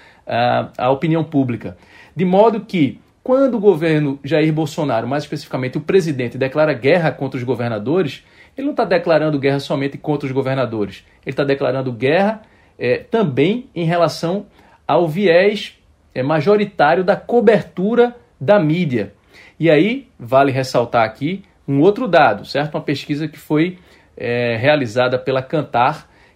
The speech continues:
que diz o seguinte: setenta e nove por cento dos brasileiros acreditam que a T V é o meio de comunicação com maior credibilidade quando se trata de covid dezenove. Ou seja, setenta e nove por cento dos brasileiros confiam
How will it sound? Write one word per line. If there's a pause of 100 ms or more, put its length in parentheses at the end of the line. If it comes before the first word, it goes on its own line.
que
diz
o
seguinte: (240)
setenta
e
nove
por
cento
dos
brasileiros (200)
acreditam
que
a
T
V
é
o
meio
de
comunicação
com
maior
credibilidade (280)
quando
se
trata
de
covid
dezenove. (180)
Ou
seja,
setenta
e
nove
por
cento
dos
brasileiros (240)
confiam